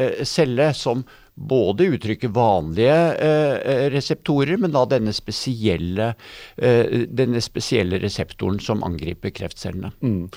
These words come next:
Speaker 2: Og dette er en, dette er en individualisert engangsbehandling, altså det er noe man får en gang?
Speaker 1: Denne behandlingen får man en gang, og det er jo det,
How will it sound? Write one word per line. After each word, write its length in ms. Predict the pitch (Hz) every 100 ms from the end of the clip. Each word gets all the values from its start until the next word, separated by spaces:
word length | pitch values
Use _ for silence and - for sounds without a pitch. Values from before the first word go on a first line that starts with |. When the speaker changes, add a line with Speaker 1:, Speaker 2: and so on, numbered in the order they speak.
| 127
Speaker 2:
Og 120 | -
dette 240 | 156 143 185
er 200 | 127 120
en, 160 | 127 147 - - -
dette 280 | 143 120
er 140 | 147 123
en 140 | 120 120
individualisert 1120 | - 120 110 117 113 110 110 107 - 101 95 _
engangsbehandling, 1300 | 107 92 95 92 92 - 95 - 98 101 107 120 131
altså 220 | 101 - 117
det 80 |
er 140 | 113 117
noe 100 | 104
man 140 | 101
får 220 | - 104 -
en 300 | 107 92 95
gang? 220 | 98 120 113
Speaker 1:
Denne 320 | 147 139 131
behandlingen 400 | 131 147 139 147
får 160 | 143 131
man 160 | 143 143
en 300 | 120 127 123
gang, 260 | 120 135
og 140 | 135 131
det 100 | 131
er 140 | 120
jo 100 | 123
det, 220 | 117 120